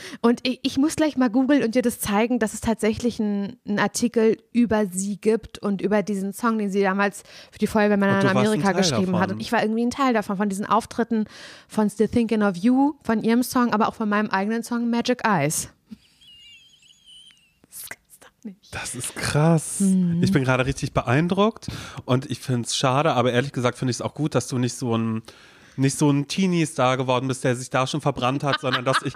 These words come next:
Speaker 1: <laughs>
Speaker 2: dass ich mich jetzt mit dir zusammen verbrennen darf, weißt du? Das ist krass.
Speaker 1: Ja.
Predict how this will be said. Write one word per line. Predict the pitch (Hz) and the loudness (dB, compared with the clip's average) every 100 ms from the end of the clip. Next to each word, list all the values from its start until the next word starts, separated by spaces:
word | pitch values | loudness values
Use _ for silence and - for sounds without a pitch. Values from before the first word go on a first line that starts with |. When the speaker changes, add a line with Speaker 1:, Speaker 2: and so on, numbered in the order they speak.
| - | -10
Speaker 1:
<laughs> | - | -4
Speaker 2:
dass | 156 - | -2 0
ich | 190 - | -2 0
mich | 175 | 2
jetzt | 170 151 | 2 2
mit | 165 | 2
dir | 170 | 0
zusammen | 151 127 123 | -2 0 0
verbrennen | - 123 120 117 117 | 0 0 0 2 2
darf, | 110 110 170 | 2 4 2
weißt | 170 - | 2 0
du? | 247 262 370 - _ _ _ - | 0 0 0 -4 _ _ _ -2
Das | 143 156 | 0 0
ist | 165 - | -2 -10
krass. | - - 160 175 131 - - - _ _ | -4 0 4 2 0 -6 -16 -20 _ _
Speaker 1:
Ja. | 220 214 | -2 -2